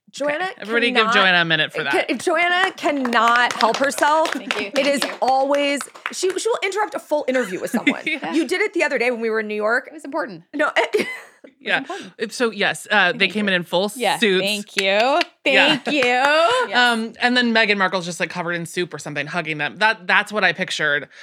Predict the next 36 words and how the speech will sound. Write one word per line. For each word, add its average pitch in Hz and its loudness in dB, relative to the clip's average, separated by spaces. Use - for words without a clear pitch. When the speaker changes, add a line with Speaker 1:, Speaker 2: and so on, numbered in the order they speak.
Speaker 2:
I 220 -2
don't 220 0
think 180 -4
that's 156 -6
ex-, 151 -8
Speaker 1:
Covered, - -14
Speaker 2:
actually 240 2
how 180 4
Speaker 1:
covered 302 2
in 269 6
soup. 269 0
Speaker 2:
<laughs> - -18
Well, 392 -2
she - 0
has, 427 0
like, 359 -2
her 208 -6
hair 269 2
all 262 0
up 254 2
Speaker 3:
Yeah. 202 2
Speaker 2:
and, 208 0
like, 190 -2
she's 226 -6
just 320 2
like, - 2
Speaker 3:
Tousled, 285 2
Speaker 2:
"Come 254 -4
Speaker 3:
yeah. 494 4
Speaker 2:
in, 494 2
come 494 -2
in," 415 -2
and 320 -2
Speaker 3:
Yeah. 214 4
Speaker 2:
hugging 214 0
them. 196 -2